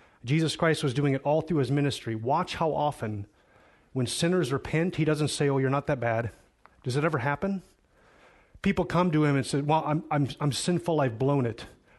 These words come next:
The woman caught in adultery, is she sitting there saying, "Well, no, I'm,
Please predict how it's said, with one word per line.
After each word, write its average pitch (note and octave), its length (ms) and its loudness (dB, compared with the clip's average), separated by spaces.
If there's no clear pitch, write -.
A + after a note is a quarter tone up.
The C#3+ 100 2
woman F3 220 4
caught F3+ 220 2
in D#3 60 2
adultery, D3 440 2
is A#2+ 60 0
she F3 200 0
sitting E3+ 300 0
there D#3+ 140 4
saying, D#3 320 0
"Well, C#3+ 200 2
no, C#3 200 2
I'm, C3+ 100 0